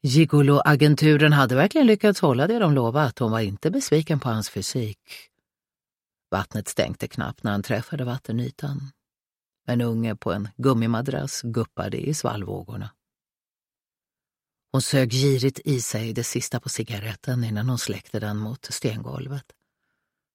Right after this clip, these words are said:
När röken skingrades kände hon doften av cypress. Det påminde henne om Carl. Hans parfym hette till och med Florence. Han skulle ha trivts här,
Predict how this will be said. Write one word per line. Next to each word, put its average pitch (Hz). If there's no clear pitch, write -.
När 131
röken 143
skingrades 156
kände 156
hon 180
doften 185
av 196
cypress. -
Det 175
påminde 196
henne 196
om 165
Carl. 143
Hans 170
parfym 190
hette 190
till 165
och 175
med 143
Florence. 143
Han 240
skulle 220
ha 160
trivts 147
här, 139